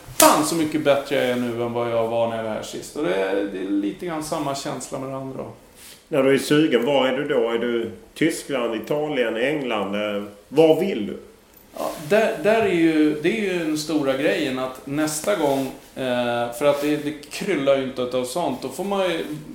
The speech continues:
Speaker 1: vara betydligt mer noga än vad jag var när jag åkte till, eh, till Norge. Där, där kände jag verkligen att jag hoppar upp här grabbar på mina axlar och, och tjejer och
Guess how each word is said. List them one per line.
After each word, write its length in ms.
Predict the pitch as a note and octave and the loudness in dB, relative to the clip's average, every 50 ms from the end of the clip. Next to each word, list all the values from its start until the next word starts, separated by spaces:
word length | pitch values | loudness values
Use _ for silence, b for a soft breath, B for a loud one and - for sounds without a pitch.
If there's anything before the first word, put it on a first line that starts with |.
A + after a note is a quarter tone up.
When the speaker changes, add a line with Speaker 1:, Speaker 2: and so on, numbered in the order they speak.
| - - C#3 | -16 -12 -8
Speaker 1:
vara 120 | C#3+ C#3+ - - - - - B2+ | -8 -8 -8 -10 -14 -14 -10 -8
betydligt 760 | D3 - - - - - A#3+ B3+ A#3 - C3 B2 B2 A#2+ - | -8 -8 -8 -6 -2 2 4 4 4 2 0 -4 -4 -4 -4
mer 380 | B2+ B2+ B2 A#2 A#2 A2+ A2 - - - - - - - - | -6 -4 -4 -4 -6 -6 -8 -12 -16 -18 -18 -18 -18 -20 -16
noga 580 | - - C3+ C#3 C#3 C3 A#2+ A2+ A#2 B2+ A#2+ A#2+ | -10 -6 -4 -2 -2 -2 -4 -4 -2 -2 -2 -2
än 60 | A#2 | 0
vad 120 | A#2 A#2 | -2 -2
jag 60 | A#2 A2+ | 0 0
var 220 | A#2 A2+ A2+ A2+ | 0 0 -2 -2
när 80 | A2+ A2+ | -2 -2
jag 160 | A2+ A2+ A2+ A2+ | -2 -2 -2 -2
åkte 320 | A2+ A2+ - - - - | -4 -4 -8 -12 -12 -12
till, 340 | A2 - A#2+ A2+ A2+ A2+ A#2 | -10 -8 -8 -8 -6 -6 -4
eh, 180 | A2+ A2 A2 | -4 -4 -4
till 200 | A2 G#2+ B2 A#2+ | -4 -6 -8 -6
Norge. 360 | B2+ D3+ F#3 G3+ - B2+ A#2 A#2 | -4 -2 -2 -2 -4 -6 -6 -4
Där, 300 | A#2+ D3 F3+ F#3 - - | -2 0 0 0 0 0
där 160 | D#3+ F3+ F3 | 2 2 2
kände 340 | E3+ - F3 D3+ C3+ B2 B2 | 2 0 -2 0 0 0 0
jag 80 | A#2+ A#2+ | 0 0
verkligen 420 | A#2+ A#2 A2+ A2+ - B2+ A2+ A2+ | 2 0 0 -2 -2 -6 -4 -4
att 160 | A#2+ B2+ - | -4 -4 -2
jag 180 | C#3+ D3 D3 C3+ | 0 2 2 4
hoppar 280 | D3+ F3+ E3+ - E3+ | 2 2 2 2 2
upp 200 | D3+ C#3+ - - | 2 2 2 0
här 80 | C3+ B2+ | -2 -2
grabbar 520 | B2 B2+ B2 A#2 A2+ A2+ A#2 A#2 A2+ A#2+ A#2+ - | 0 2 0 0 2 2 2 2 2 0 -2 -4
på 80 | B2+ B2 | -4 -4
mina 240 | B2 B2 B2 B2 | -4 -2 -2 -4
axlar 540 | A#2+ A2 - - - B2+ B2 A#2+ A#2 A#2+ A#2 | -4 -6 -6 -6 -2 0 0 2 2 0 -2
och, 140 | A#2 A#2 A#2 | -2 -2 -2
och 120 | A#2+ A#2+ | -4 -4
tjejer 540 | - - C#3 B2+ A2+ A2+ A2+ A2 A2+ A#2 A#2 | -4 -2 -2 -2 -2 -2 -2 -4 -4 -2 -2
och 180 | A2+ A2 A2 | -2 -2 -4